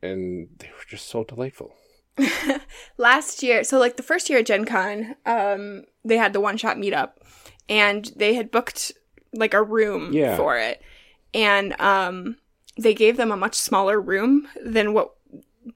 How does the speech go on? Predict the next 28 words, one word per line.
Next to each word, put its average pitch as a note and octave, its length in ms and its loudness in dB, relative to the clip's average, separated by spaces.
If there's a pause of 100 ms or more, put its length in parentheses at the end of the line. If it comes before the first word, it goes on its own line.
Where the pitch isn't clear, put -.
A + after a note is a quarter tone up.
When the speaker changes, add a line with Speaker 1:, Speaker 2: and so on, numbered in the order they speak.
(140)
Speaker 2:
James G3 240 0
had G#3+ 100 -4
requested. - 460 -2
Speaker 1:
Yeah. - 160 0 (640)
Speaker 2:
So - 160 -2
I A3+ 80 4
couldn't C4 220 -2
even G#3 180 -2
get F#3+ 140 0
in D#3+ 120 -2
the - 80 -12
room. A#2+ 200 -4
Speaker 1:
Oh, - 20 0
boy. F#2+ 280 -2 (120)
Speaker 2:
Um, F#3+ 480 2
I G#3+ 140 4
ended A#3 200 2
up A3+ 100 -2
leaving C#4 380 2
and A3+ 140 -2
going G#3+ 240 0
home A3+ 360 -2
and, G3 240 -2
like, F3 180 0
having F3 260 2
a - 20 -4
Speaker 1:
Yeah. A#2+ 140 0
Speaker 2:
meltdown. F#2+ 340 -2